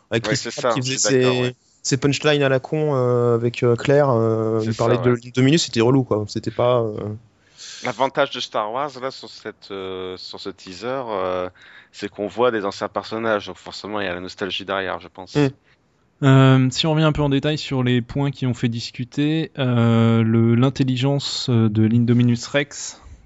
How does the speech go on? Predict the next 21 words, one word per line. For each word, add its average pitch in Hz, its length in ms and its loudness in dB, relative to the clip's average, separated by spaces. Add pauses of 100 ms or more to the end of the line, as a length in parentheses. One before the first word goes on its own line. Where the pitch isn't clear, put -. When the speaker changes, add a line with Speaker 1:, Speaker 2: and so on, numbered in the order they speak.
Speaker 3:
qui - 140 -10
serait - 200 -2
un 113 120 4
peu 120 180 2
excessif 120 480 -4
pour - 160 -8
certains, 123 340 -2
notamment 117 380 2
le 117 80 4
fait 120 220 -2 (100)
qu'elle, 113 240 2
euh, 107 400 0 (120)
qu'il 139 300 2 (200)
ou 123 160 -2
elle, 120 320 0
non, 120 180 0
elle, 147 240 2
qu'elle 127 220 4
enlève, 120 380 6
Speaker 1:
Elle. 110 80 0
Speaker 3:
euh, 110 100 -2